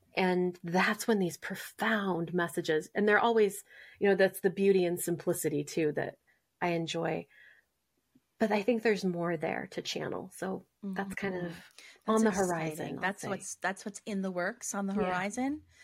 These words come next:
Speaker 1: Yeah.
Speaker 2: Yeah, I remember. I wish I could remember the exact thing you said to me. I'll have to revisit it. But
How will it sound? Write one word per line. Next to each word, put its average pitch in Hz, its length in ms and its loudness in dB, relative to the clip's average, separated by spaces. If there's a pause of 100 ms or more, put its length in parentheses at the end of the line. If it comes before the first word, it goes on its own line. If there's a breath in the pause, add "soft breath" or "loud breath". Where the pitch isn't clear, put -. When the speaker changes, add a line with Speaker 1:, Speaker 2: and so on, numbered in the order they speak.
Speaker 1:
Yeah. 208 80 -8 (420 loud breath)
Speaker 2:
Yeah, 226 220 -2
I - 40 0
remember. 233 380 0
I 240 60 0
wish 240 180 -2
I 294 40 -8
could - 180 -10
remember 233 500 0
the 202 120 -4
exact 196 380 -6
thing 196 260 -4
you 190 140 -2
said 175 280 -2
to - 120 -10
me. 175 140 -6
I'll 170 80 -6
have 185 200 -6
to 208 80 -8
revisit 175 440 -2
it. 165 220 -6
But 180 160 -2